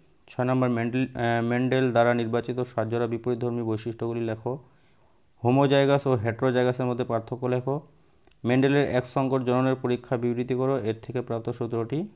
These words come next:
লেখো। মানে এটা তোমাদের চেকার বোর্ড সহ করতে হবে, মেন্ডেলের একসংকর জনন পরীক্ষা। তারপরে নয় পুরুষেরা বর্ণান্ধতার বাহক হয় না কেন? দশ থ্যালাসেমিয়া রোগে মানবদেহে কোন তিনটি অঙ্গ ক্ষতিগ্রস্ত হয়? এগারো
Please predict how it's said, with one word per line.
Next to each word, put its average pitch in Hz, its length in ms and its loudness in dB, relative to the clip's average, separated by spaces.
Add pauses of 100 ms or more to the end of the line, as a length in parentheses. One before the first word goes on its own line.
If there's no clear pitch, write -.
(120)
লেখো। 107 360 -2 (600)
মানে 113 140 0
এটা 120 140 0
তোমাদের 123 340 0 (140)
চেকার 120 280 0
বোর্ড 135 200 0 (160)
সহ 123 360 0
করতে 110 220 -2
হবে, 104 120 -4
মেন্ডেলের 117 460 -2
একসংকর 113 360 -6
জনন 110 200 -4
পরীক্ষা। 95 380 -8 (1600)
তারপরে 147 260 4 (580)
নয় 143 340 6
পুরুষেরা 151 540 4
বর্ণান্ধতার 143 720 4
বাহক 127 380 2
হয় 127 200 2
না 131 120 4
কেন? 131 340 0 (360)
দশ 127 260 2 (120)
থ্যালাসেমিয়া 131 500 2
রোগে 123 280 2
মানবদেহে 123 520 0
কোন 127 220 -4
তিনটি 120 240 -4
অঙ্গ 120 220 -2
ক্ষতিগ্রস্ত 110 500 -6
হয়? 120 260 0 (840)
এগারো 127 420 2